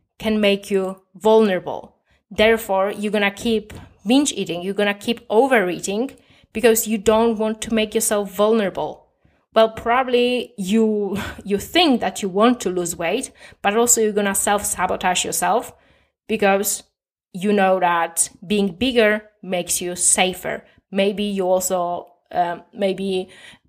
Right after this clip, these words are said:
uh, subconsciously you think that it's gonna make you less attractive, therefore less vulnerable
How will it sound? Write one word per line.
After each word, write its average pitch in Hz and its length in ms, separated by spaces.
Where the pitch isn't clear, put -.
uh, 196 140
subconsciously 202 640
you 185 160
think 185 280
that 180 200
it's 190 120
gonna 180 200
make 180 280
you 180 280
less 202 220
attractive, 294 640
therefore 190 800
less 185 600
vulnerable 185 760